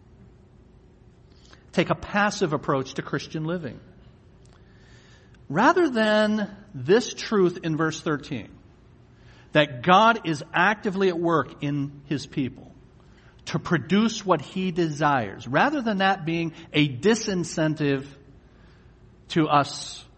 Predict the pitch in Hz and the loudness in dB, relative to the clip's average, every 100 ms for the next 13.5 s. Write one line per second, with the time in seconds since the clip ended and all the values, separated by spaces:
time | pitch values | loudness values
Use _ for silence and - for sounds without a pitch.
0 | _ _ - - 143 131 131 120 107 104 | _ _ -20 -4 0 2 0 -2 -4 -8
1 | 120 131 135 143 143 135 127 117 107 107 | -6 -4 0 0 0 -4 -2 -2 -2 -6
2 | 98 92 - - - 151 131 131 165 202 | -8 -10 -16 -12 -2 0 0 2 4 4
3 | 190 165 156 151 147 185 156 156 139 135 | 4 2 0 -4 -2 -2 0 0 0 -2
4 | - 196 190 139 131 127 - - - 139 | -2 0 2 2 2 0 -6 -20 -2 0
5 | 139 139 - - 135 - 175 175 170 117 | 2 0 -6 -4 -4 -2 0 0 -2 -6
6 | 92 - - - 131 104 - - - - | -6 -16 -20 -8 -4 -4 -6 -16 -20 -20
7 | - _ - - - - 127 165 254 233 | -20 _ -20 -20 -20 -14 2 4 6 4
8 | 214 190 151 147 - 269 233 170 170 - | 2 0 -2 -6 -2 2 4 4 0 -4
9 | 240 196 214 202 190 220 208 170 143 - | -4 0 0 0 0 0 4 4 2 -4
10 | - - - 180 233 208 160 - 185 - | -18 -8 -2 2 2 4 2 2 -2 0
11 | - 285 233 180 - - - 185 190 180 | 4 6 6 4 -2 -14 -2 4 6 4
12 | 175 - 214 208 185 185 165 175 156 151 | 0 -2 2 4 6 4 4 0 2 4
13 | 214 262 180 - | 6 6 6 2